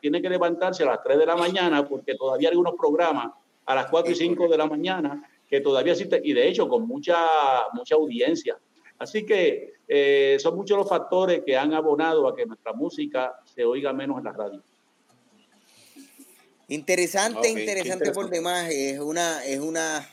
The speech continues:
Speaker 2: wow, eh, eh, eh, ha dicho muchísimas cosas muy, muy, muy, muy ciertas, Armando, muy ciertas. Eh, triste por demás y, ¿verdad? Le, le, en mi caso, pues, lo,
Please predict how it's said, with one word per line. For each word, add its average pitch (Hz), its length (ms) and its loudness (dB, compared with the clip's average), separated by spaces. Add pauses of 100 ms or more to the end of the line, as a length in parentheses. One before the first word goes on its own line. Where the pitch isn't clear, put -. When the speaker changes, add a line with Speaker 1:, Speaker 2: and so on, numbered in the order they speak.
Speaker 2:
wow, 117 400 -6
eh, 104 80 -6
eh, 107 140 -10
eh, 101 920 -8 (260)
ha 120 160 -4
dicho 143 360 -4
muchísimas 147 500 -4
cosas 143 260 -8
muy, 123 380 -8
muy, 131 260 -6
muy, 127 260 -8
muy 120 180 -10
ciertas, 104 400 -12
Armando, 87 340 -14 (160)
muy 110 100 -10
ciertas. - 380 -20 (500)
Eh, 95 200 -10
triste 117 260 -4
por 131 160 0
demás 139 300 0
y, 123 180 -6
¿verdad? 113 400 0
Le, 110 200 -10
le, 101 280 -10
en 101 140 -12
mi 95 60 -12
caso, 117 260 -10
pues, 123 140 -2
lo, 110 200 -2